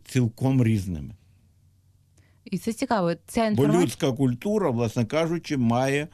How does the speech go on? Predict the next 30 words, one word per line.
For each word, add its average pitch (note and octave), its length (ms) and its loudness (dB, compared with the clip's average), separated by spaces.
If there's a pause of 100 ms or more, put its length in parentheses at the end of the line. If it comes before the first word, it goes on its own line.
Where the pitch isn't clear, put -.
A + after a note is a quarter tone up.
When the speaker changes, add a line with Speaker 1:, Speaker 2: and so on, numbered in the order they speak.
(260)
Speaker 1:
спільні, D#3 920 -2 (380)
е, A2 200 -2
корені. E2 580 0 (720)
Speaker 2:
Так. E3 280 -6 (100)
Speaker 1:
Все. G#2 200 -2 (1040)
Speaker 2:
І G3 420 -2
в F#3 140 -2
літературі A3 480 -2
це B3+ 120 -2
називається A#3+ 400 0
архетип. G#3+ 640 -4 (460)
Е, E3 520 -2
мені G3 240 -2
здається, A#3+ 300 -6
що G3+ 160 -6
це A3+ 200 -2
одне G3+ 200 -2
і G3+ 40 -4
те G#3 140 -8
саме, D3 320 -2
архетип. C#3+ 380 2
Speaker 1:
Ні, A#2+ 280 4 (180)
е, G2 40 -6 (240)
архетип, B2 720 -2
е, - 40 -18 (240)
це - 180 -8
стосується, B2 1000 -8 (380)
я - 140 -14
вибачаюсь, - 640 -12
архетип — - 640 -12